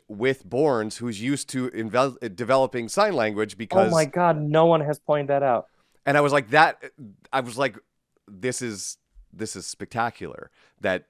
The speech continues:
Speaker 1: you ha-, you know, Borns has this experience with somebody who cannot talk and has to create a language on the spot. And then here's another person with his wire, jaw wired shut that has to create a language on the spot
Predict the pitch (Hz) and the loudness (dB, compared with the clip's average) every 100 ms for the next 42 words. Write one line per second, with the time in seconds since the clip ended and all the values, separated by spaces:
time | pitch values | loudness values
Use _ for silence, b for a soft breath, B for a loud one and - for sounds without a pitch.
0 | - 98 107 101 117 101 101 85 107 120 | -20 -12 -10 -10 -10 -8 -8 -8 -2 -2
1 | 120 - 117 117 98 107 107 - 196 147 | -2 -2 0 0 -4 -10 -10 -6 -2 -2
2 | 101 107 123 113 104 107 - 120 113 104 | -2 -6 -4 -6 -8 -12 -6 -4 -2 -4
3 | - 135 120 98 104 92 107 101 - 113 | -2 2 2 2 -4 -6 -8 -8 -14 -8
4 | 117 120 107 98 120 117 107 92 - b | -4 -4 -4 -2 -2 -2 -4 -6 -14 b
5 | b b - 110 107 - - 90 120 - | b b -2 0 0 -2 2 4 2 0
6 | 104 107 104 127 113 113 120 113 113 110 | -6 -6 -4 -6 -2 -2 0 0 -4 -4
7 | 107 104 101 92 123 117 107 - b 104 | -6 -6 -6 0 4 4 2 -2 b 0
8 | 127 131 127 104 90 - 101 - 98 110 | 6 8 8 4 2 0 0 0 -2 -2
9 | - - 110 101 110 117 98 85 - b | -4 -2 0 2 0 0 -2 -6 -12 b
10 | b 107 110 95 - 120 92 - | b -2 0 -4 2 4 4 0